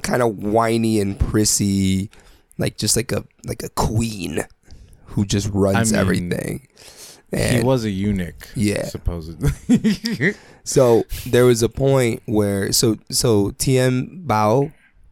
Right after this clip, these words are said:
Speaker 1: Jet Li's right brother, he, um, he was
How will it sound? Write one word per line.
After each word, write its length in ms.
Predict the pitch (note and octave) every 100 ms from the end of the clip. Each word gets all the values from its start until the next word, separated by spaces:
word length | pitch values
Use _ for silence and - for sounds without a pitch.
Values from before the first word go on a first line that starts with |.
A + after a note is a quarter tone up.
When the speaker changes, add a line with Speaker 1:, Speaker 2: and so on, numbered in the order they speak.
| _
Speaker 1:
Jet 200 | - A#2+
Li's 340 | G#2+ G2 G2 - - _ _ - - E3 - - -
right 360 | F#2+ F#2+ -
brother, 380 | A#2 G2 G2 G#2+ - - - - - -
he, 360 | - - A2+ A2
um, 520 | G2 F#2+ F#2 F2+ - - -
he 160 | G#2
was 220 | G#2 F#2+